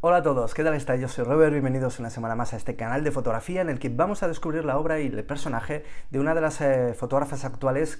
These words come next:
con más talento, más curioso su método de trabajo y una de las obras que más me han llamado la atención de los últimos tiempos.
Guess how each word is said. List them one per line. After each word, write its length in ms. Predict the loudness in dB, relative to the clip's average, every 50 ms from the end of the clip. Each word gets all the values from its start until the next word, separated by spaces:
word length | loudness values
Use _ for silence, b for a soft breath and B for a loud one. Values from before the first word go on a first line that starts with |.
| -10 -8
con 220 | -6 -6 -4 0
más 180 | 0 0 0 2
talento, 520 | 0 0 2 2 2 2 2 0 0 0 -4 -6
más 240 | -4 -4 -4 -4 -4
curioso 720 | -6 -4 -2 -2 0 0 -2 -2 -2 -2 0 0 0 -2
su 240 | -4 -4 -4 0 2
método 400 | 4 4 2 2 2 0 2 4
de 80 | 2 2
trabajo 520 | 2 0 -2 0 0 0 2 0 0 -2 B B B B B B B B
y 100 | -2 0
una 140 | 2 2 2
de 360 | 4 4 4 2 2 0 0
las 160 | 0 -2 -2 0
obras 220 | -2 -2 -2 -2
que 80 | -2 -4
más 160 | -4 -4 -4
me 100 | -4 0
han 180 | 2 2 2
llamado 280 | 2 0 0 0 0 0
la 60 | -2
atención 420 | -4 -4 -6 -6 -6 -6 -4 -4 -4
de 100 | -4 -6
los 300 | -6 -8 -8 -10 -10 -4
últimos 260 | -4 -4 -4 -2 -4
tiempos. 320 | -4 -2 0 -2 -2 -2